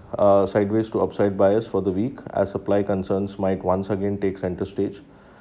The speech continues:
Weakness in dollar index and relaxation in China's covid restriction might aid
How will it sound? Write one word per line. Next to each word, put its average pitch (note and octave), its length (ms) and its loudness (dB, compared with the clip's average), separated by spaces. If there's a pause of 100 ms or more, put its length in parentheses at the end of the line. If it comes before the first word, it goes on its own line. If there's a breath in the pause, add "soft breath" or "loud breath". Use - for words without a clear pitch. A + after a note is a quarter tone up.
(260 loud breath)
Weakness A2 380 2
in A#2 100 0
dollar G#2 300 4
index G#2+ 320 0
and G#2 260 -2
relaxation G2+ 560 -2
in G2+ 140 0
China's G2+ 400 0
covid G2 280 0
restriction F#2+ 520 -4
might F#2+ 320 -2 (100)
aid G#2+ 320 0